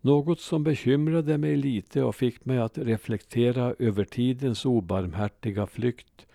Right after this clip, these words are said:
var att några av spelarna i det lokala gubblaget var mina gamla elever. Var på skalan befinner man sig själv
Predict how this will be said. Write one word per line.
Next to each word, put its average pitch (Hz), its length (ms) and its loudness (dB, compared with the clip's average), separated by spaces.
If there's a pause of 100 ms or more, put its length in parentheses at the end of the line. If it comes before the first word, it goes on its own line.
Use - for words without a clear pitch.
(280)
var 143 200 4
att 131 280 0 (140)
några 123 440 4
av 127 100 0
spelarna 120 800 -2
i 95 120 -10
det 92 160 -4
lokala 92 540 -4
gubblaget 107 920 0 (200)
var 110 340 -2 (160)
mina 95 320 -2
gamla 82 560 -6 (220)
elever. 131 680 -6 (1040)
Var 151 300 2
på 151 180 -2
skalan 110 600 0
befinner 104 540 -2
man 98 260 -4
sig 104 320 -12
själv - 580 -8